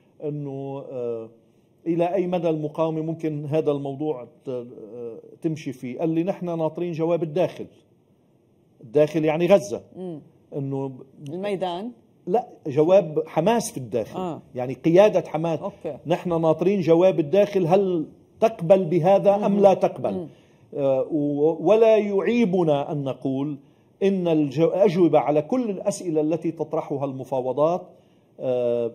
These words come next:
Speaker 1: آه، يتوقف إقرارها أو رفضها على رأي الداخل.
Speaker 2: مم.
Speaker 1: ليه؟ لأنه ما فينا نحملهم
Speaker 2: طبعًا.
Speaker 1: شيء بده مزيد من الصمود وما عندهم إمكانيات
Speaker 2: مم.
Speaker 1: الصمود،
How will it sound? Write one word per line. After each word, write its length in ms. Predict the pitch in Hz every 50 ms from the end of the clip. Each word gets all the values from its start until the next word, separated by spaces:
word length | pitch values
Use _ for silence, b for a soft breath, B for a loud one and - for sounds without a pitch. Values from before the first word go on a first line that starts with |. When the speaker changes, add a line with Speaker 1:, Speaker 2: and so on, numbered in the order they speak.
| - _
Speaker 1:
آه، 720 | 151 127 120 117 117 117 113 117 113 110 110 110 107 107 107 107 117 135 135 143 - 156 156 -
يتوقف 600 | 160 143 147 165 156 214 226 - - 170 147 - -
إقرارها 640 | 143 - - 156 160 185 196 196 180 170 139 127 131
أو 280 | 131 - 170 180 175
رفضها 420 | 170 180 156 170 165 170 156 170 175
على 240 | 147 151 156 156
رأي 200 | 160 147 113 151
الداخل. 400 | 131 117 107 127 120 - - 107
Speaker 2:
مم. 380 | 95 - 156 160 160 156 143 135 - _
Speaker 1:
ليه؟ 360 | 151 185 220 226 220 220 214
لأنه 260 | - - 160 165 185
ما 100 | 196 233
فينا 260 | 226 247 247 233 220 190
نحملهم 720 | - - 190 180 180 202 214 214 190 156 135 110 95 - - _ _ _
Speaker 2:
طبعًا. 120 | - 202 -
Speaker 1:
شيء 220 | 196 214 208 190
بده 320 | 156 202 190 170 165 190 175
مزيد 360 | 170 165 151 180 214 185 175
من 160 | 175 170 170
الصمود 460 | 160 - - 180 175 185 196 196 170
وما 180 | 175 165 185 202
عندهم 300 | 214 254 269 262 254 226
إمكانيات 540 | 202 175 - 185 175 165 165 160 156 156 160
Speaker 2:
مم. 60 | 170
Speaker 1:
الصمود، 380 | 165 151 156 160 170 196 220